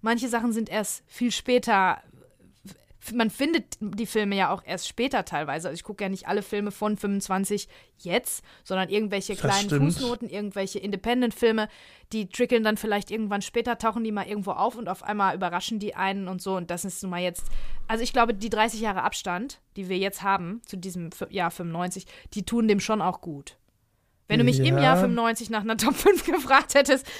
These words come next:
Speaker 1: dann, äh, ne, wäre das was anderes.
Speaker 2: Ja, wobei mir jetzt so ein bisschen, ähm, die, äh,
Speaker 1: Ich meine ja nur, ich möchte es nur
Speaker 2: da,
Speaker 1: verteidigen.
Speaker 2: da hast du auf jeden Fall einen, äh, einen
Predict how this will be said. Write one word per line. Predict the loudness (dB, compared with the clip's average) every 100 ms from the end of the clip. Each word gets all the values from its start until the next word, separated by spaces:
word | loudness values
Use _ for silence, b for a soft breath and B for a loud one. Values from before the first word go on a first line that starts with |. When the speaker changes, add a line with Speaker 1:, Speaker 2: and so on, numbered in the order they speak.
| B 4
Speaker 1:
dann, | 4 6
äh, | 6 6 4 0 -4
ne, | -2 -2 -2
wäre | -2
das | -2
was | -4
anderes. | -6 -6 -6 -8 -10 _ _ _ -20 B B B B B B B -8 4
Speaker 2:
Ja, | 8 10 10 10 6
wobei | 2 8 10 10
mir | 8
jetzt | 6
so | 4
ein |
bisschen, | 2 4 4 4 0 0
ähm, | 2 4 4 2 -2 b b B B B B -16 -4
die, | 2 4 4
äh, | 8 10 10
Speaker 1:
Ich | 8
meine | 2 2 0
ja |
nur, | -2 -6
ich | -6
möchte | -6 -6 -6
es | -2
nur | 0
Speaker 2:
da, | 6
Speaker 1:
verteidigen. | 8 10 10 10
Speaker 2:
da |
hast | 8 8
du |
auf | 4 8
jeden | 8 8
Fall | 6 6 6
einen, | 4 2 0
äh, | 0
einen | 0 0 0